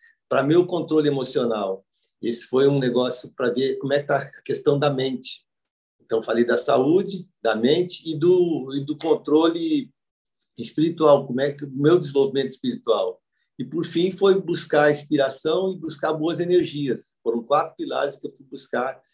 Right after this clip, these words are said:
nesse desafio Caminho dos Faróis, a qual eu recomendo para as pessoas que, que estão nessa, às vezes, com muita correria, vão fazer um sabático, vão fazer outras coisas, eu recomendo que façam essas atividades,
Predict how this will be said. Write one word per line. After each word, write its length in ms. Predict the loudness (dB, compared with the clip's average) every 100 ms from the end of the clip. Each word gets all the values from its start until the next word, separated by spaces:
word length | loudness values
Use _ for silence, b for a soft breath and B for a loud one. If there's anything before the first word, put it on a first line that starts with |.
| _ _
nesse 260 | -2 -2 -2
desafio 560 | -6 -4 -4 -2 -4 0
Caminho 360 | 2 2 0
dos 100 | -2
Faróis, 320 | 0 0 0
a 100 | -4
qual 200 | -2 0
eu 60 | 2
recomendo 680 | 0 -2 -2 -2 -2 -6 -12 -8
para 100 | -8
as 80 | -4
pessoas 440 | -4 -2 -2 -2
que, 200 | -6 -16
que 160 | -16 -18
estão 260 | -4 -2
nessa, 460 | 0 -2 -6 -8 -10 _ _
às 120 | -2
vezes, 260 | 0 0 -2 -8 -12 _ _
com 80 | -2
muita 260 | 2 2 0
correria, 720 | 0 0 2 2 2 2 0 -4 _ -6
vão 140 | -2
fazer 220 | -2 -2
um 80 | -4
sabático, 760 | -4 -6 2 2 2 0 -10
vão 100 | -12
fazer 540 | -6 -6 -2 -2 -4 -10 _ _
outras 340 | -8 -6 -8
coisas, 500 | -4 -2 -2 -4 -12 _
eu 100 | -6
recomendo 340 | -2 -2 -2 -4
que 100 | -8
façam 560 | -2 0 0 -2 -2
essas 280 | -4 -4 -6
atividades, 680 | -6 -6 -10 -2 0 0